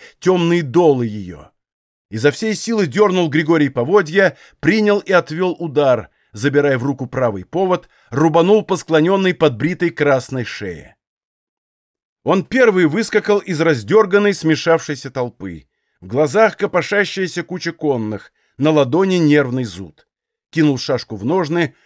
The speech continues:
Рванул маузер, тронул коня назад уже во весь мах.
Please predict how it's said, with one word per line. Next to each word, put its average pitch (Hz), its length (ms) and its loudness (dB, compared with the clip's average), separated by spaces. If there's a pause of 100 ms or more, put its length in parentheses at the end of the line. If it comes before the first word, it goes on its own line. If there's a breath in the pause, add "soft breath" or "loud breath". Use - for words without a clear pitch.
(120 soft breath)
Рванул 160 440 2
маузер, 185 540 2
тронул 185 460 2
коня 170 280 0
назад 151 380 0
уже 170 220 -2
во 175 120 2
весь 160 280 0
мах. 139 440 -4